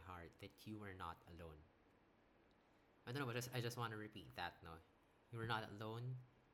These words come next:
Hindi ka nag-iisa. At alam mo, ang dami kasi nagtatanong sa atin na, Kagaya siguro if you're a new graduate or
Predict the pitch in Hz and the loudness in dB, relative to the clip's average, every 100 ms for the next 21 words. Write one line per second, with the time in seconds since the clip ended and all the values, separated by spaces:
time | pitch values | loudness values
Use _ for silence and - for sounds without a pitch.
0 | - - - - 117 107 - 92 90 - | -20 -20 -20 -8 -6 -4 -4 -4 -4 -8
1 | 139 - 78 - - - - - - - | -10 -8 -8 -12 -20 -20 -20 -20 -20 -20
2 | - - - - - 139 180 180 170 135 | -20 -20 -20 -6 2 4 8 6 6 4
3 | 156 147 143 143 139 147 135 131 123 120 | 4 4 2 2 0 2 4 4 4 2
4 | 117 120 104 104 101 110 107 104 104 - | 0 2 4 4 2 -2 0 -2 -2 -10
5 | - - - - 131 135 139 131 147 170 | -20 -20 -4 2 6 8 8 4 4 6
6 | 151 117 - 120 117 113 117 113 131 135 | 6 2 -2 -4 -2 -2 -2 2 6 6
7 | 131 131 135 131 - 120 113 113 113 | 6 2 2 0 -2 -2 0 2 0